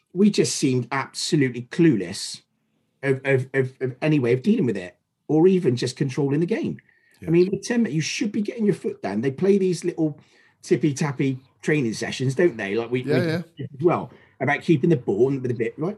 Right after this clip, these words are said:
Speaker 1: That's what they've got to be doing. Just keep
Speaker 2: Yeah.
Speaker 1: the ball and make them work and tire them.
Speaker 2: It's about being brave as well and,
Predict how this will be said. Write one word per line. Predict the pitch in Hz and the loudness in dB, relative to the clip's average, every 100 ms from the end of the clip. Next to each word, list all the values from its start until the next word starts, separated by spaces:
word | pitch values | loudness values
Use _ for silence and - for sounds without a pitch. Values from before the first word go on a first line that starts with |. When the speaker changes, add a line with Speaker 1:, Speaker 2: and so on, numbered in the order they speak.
| _ | _
Speaker 1:
That's | 269 233 - | -6 -6 -6
what | 170 | -4
they've | 123 147 | -4 -4
got | 147 | -6
to | 147 | -6
be | 175 | -4
doing. | 285 339 - | -2 -4 -4
Just | 208 - | -10 -6
keep | 226 180 | -6 -6
Speaker 2:
Yeah. | |
Speaker 1:
the | 139 | -8
ball | 151 208 - - _ _ _ _ _ - | -4 -2 -2 -6 _ _ _ _ _ -6
and | 175 | -2
make | 196 262 - | 2 0 0
them | 190 175 | 0 2
work | 208 - - - _ | 2 0 -8 -20 _
and | 156 | -6
tire | - 208 190 | -4 -2 -2
them. | 95 80 - _ _ _ | -4 -8 -14 _ _ _
Speaker 2:
It's | 131 | -12
about | 170 226 214 | -4 -4 0
being | 156 113 | -2 -2
brave | 123 139 156 110 | -2 0 0 0
as | 104 113 | -6 -6
well | 127 104 - | -4 -6 -8
and, | 104 113 | -8 -8